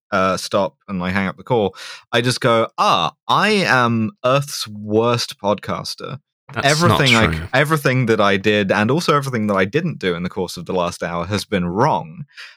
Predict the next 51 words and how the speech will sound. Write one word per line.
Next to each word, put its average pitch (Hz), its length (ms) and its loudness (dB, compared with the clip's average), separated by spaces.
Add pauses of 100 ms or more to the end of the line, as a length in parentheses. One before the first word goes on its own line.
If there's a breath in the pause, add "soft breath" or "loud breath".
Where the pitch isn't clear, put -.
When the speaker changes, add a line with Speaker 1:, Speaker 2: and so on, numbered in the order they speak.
(160 loud breath)
Speaker 1:
Um, 107 480 2 (300 soft breath)
and 110 500 0 (380 loud breath)
anyone 117 500 2
in 101 120 0
the 95 60 0
world 95 480 0
could 101 140 -4
have 90 120 -12
done 95 180 0
a 90 40 0
better 90 280 -4
job 92 340 0
than 90 160 -4
me. 110 220 2 (200 loud breath)
So 139 440 0
my 156 200 2
answer 214 360 2
is 127 120 0
pretty 180 200 0
much 147 260 0 (220)
all 110 200 2
of 98 200 -4
them. - 380 -10
Like, 131 280 2
I'm, 156 220 2 (120)
I'm 160 160 2
happy 175 500 0
with 151 300 0 (240)
some 135 240 0
of 143 160 2
them 143 200 2
that 113 160 -2
people 113 320 -4
have 104 180 0
liked 101 720 0
in 101 100 0
the 101 80 2
sense 101 320 -2
that - 100 -20
they've 101 160 -2
gotten 95 260 -4
acclaim. 104 380 -2
I 110 100 -2
always 127 360 0
think 92 260 -6
you 104 220 -2
two 85 240 -8
do 85 140 -4
an 82 80 -6
amazing 82 460 -8
job. - 260 -10